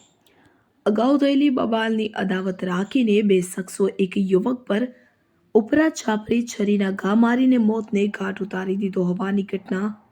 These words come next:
સામે આવી. કાગડાપીઠ પોલીસ સ્ટેશનની હદમાં આવેલી ઊંટવાડી ચાલીમાં બે શખ્સોએ નીતિન પડિયા નામના યુવકની હત્યા કરી દીધી છે.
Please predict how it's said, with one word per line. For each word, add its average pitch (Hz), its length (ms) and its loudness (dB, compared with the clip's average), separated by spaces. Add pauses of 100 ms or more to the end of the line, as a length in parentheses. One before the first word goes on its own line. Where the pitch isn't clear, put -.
(340)
સામે 196 280 -4
આવી. - 340 -10 (920)
કાગડાપીઠ 302 600 2
પોલીસ 277 240 2
સ્ટેશનની 247 560 2
હદમાં 214 420 4
આવેલી 208 560 2
ઊંટવાડી 202 580 0
ચાલીમાં 220 680 0 (380)
બે 202 120 8
શખ્સોએ 277 640 0
નીતિન 240 500 2
પડિયા 202 400 2
નામના 208 400 2
યુવકની 226 520 2
હત્યા - 360 0
કરી 220 240 -6
દીધી 214 300 -6
છે. 214 300 -6